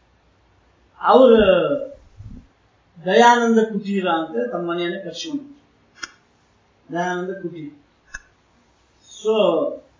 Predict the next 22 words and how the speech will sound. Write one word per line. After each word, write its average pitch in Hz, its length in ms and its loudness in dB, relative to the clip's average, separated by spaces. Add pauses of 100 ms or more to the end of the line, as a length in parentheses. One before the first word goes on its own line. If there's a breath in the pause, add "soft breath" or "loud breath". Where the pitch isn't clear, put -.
(640)
ನಾವೆಲ್ಲ 220 260 -2
ಒಬ್ರು 240 320 -2
ಸಣ್ಣ 220 260 -4
ಸಣ್ಣ 226 140 -6
ಬ್ರಹ್ಮಚಾರಿ 180 520 -6
ಇದ್ವಿ, 180 460 -10 (840)
ಏನ್ 220 260 0
ಗೊತ್ತಾಗ್ತಿದ್ದಲ್ಲ, 196 680 -4 (140)
but 220 100 -8 (220)
ಆಶ್ಚರ್ಯ 233 460 -2
ಅನಿಸ್ತಿತ್ತು. 202 560 -8 (840)
ಆ, 165 380 -4
ಚಿನ್ನ 208 340 -2
ಅನ್ನೋದು 226 340 0
ಕೂತ್ರೆ 254 640 0
ನಿಂತ್ರೆ 240 240 -2
ಅವ್ನು 208 180 0
ಹಿಡಿಯೋದು, 196 580 -4
"ಏ 240 280 4
ಬಾ 202 140 -4
ಹೋಗೋಣ 196 320 -6
ಬಾ, 175 320 -14